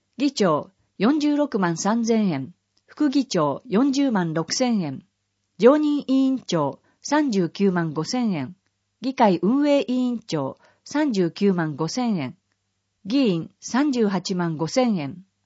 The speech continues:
以上の期末手当支給割合は、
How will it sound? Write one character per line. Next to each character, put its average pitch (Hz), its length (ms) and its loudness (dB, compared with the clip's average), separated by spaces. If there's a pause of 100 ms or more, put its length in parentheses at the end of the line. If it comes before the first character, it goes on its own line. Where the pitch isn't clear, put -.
(1300)
以 277 140 0
上 240 220 4
の 165 200 -2
期 - 140 -2
末 294 140 0 (100)
手 254 220 2
当 180 100 -2
支 - 140 -4
給 269 220 0
割 240 280 2
合 214 160 2
は、 143 200 -4